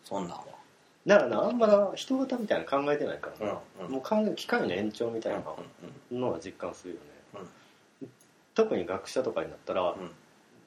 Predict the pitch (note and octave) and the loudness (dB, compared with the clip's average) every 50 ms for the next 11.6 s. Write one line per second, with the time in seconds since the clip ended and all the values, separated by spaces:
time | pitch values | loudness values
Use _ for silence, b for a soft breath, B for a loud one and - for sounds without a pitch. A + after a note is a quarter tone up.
0 | - - _ _ _ _ _ _ _ _ _ _ _ _ _ _ _ _ _ _ | -20 -20 _ _ _ _ _ _ _ _ _ _ _ _ _ _ _ _ _ _
1 | _ _ _ _ _ B2 A#2 A#2+ B2 B2 C#3 - - - - - - - - _ | _ _ _ _ _ -4 -2 -2 0 2 0 0 -2 -4 -12 -20 -20 -20 -20 _
2 | _ _ F#2 E2+ E2 - - - _ - - _ _ _ _ _ _ _ _ _ | _ _ -4 -4 -4 -4 -10 -16 _ -20 -20 _ _ _ _ _ _ _ _ _
3 | _ _ - G2+ F#2+ F2 - - - - - - B2 A#2 G#2 F2+ D#2+ D#2 - - | _ _ -6 -4 -4 -4 -6 -10 -14 -8 0 2 4 4 4 2 -2 -6 -12 -16
4 | - - - - - - - B2+ A#2 G#2 E2+ - - - - - - - A#2 A#2+ | -20 -20 -20 -18 -18 -12 -10 -2 -2 -2 -2 -2 -8 -14 -16 -18 -8 -6 -4 -2
5 | A#2+ A2+ A2 A#2 A#2 - - - - F2+ D#2+ D2+ - - - F#3 F3 D3+ - - | -2 0 0 0 -2 -4 -8 -6 -4 -4 -2 -2 -6 -8 -8 -8 -8 -8 -10 -14
6 | - - - - - - _ - - _ _ _ - - - - - - _ - | -20 -20 -20 -20 -20 -20 _ -20 -20 _ _ _ -18 -18 -18 -20 -20 -20 _ -20
7 | - _ - _ _ _ _ _ _ _ _ _ _ _ _ _ _ _ _ _ | -20 _ -20 _ _ _ _ _ _ _ _ _ _ _ _ _ _ _ _ _
8 | _ _ _ _ _ _ _ _ - B2 C#3 D3 D3+ F#3 F#3+ - - - - - | _ _ _ _ _ _ _ _ -2 4 4 6 6 6 2 2 -6 -14 -6 -4
9 | G2+ G2 A2+ B2+ A2+ E2+ - - - G2 F2+ - - A2+ B2 B2 - - E3 C#3 | 0 4 4 4 4 4 0 -4 -8 -12 -12 -10 -2 0 0 0 2 0 0 0
10 | A2 - - A#2+ A2+ - - A#2 A2 - - F2 - F2 F2 F2 E2+ F2+ G2 G2 | 0 0 0 0 0 2 2 2 2 2 -2 -4 -4 -4 -4 -4 -2 0 2 2
11 | F2 D#2+ - - - - - G2 F#2 - - | 2 2 -2 -4 -8 -12 -12 -12 -12 -12 -14